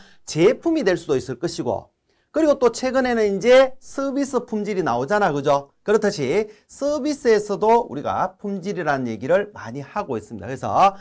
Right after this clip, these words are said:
제품 또는 서비스가 명시적, 명시적이 됐던 아니면 묵시적이 됐던 요구를 만족시키는 능력이 있는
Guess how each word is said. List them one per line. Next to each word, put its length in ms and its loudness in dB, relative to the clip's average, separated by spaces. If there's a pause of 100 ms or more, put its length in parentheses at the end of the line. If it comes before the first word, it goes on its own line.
(260)
제품 560 2
또는 220 -4
서비스가 1000 0
명시적, 800 0 (240)
명시적이 600 -2
됐던 640 4
아니면 560 0 (240)
묵시적이 640 -2
됐던 560 2 (320)
요구를 540 2
만족시키는 1200 -2 (380)
능력이 500 2
있는 320 -2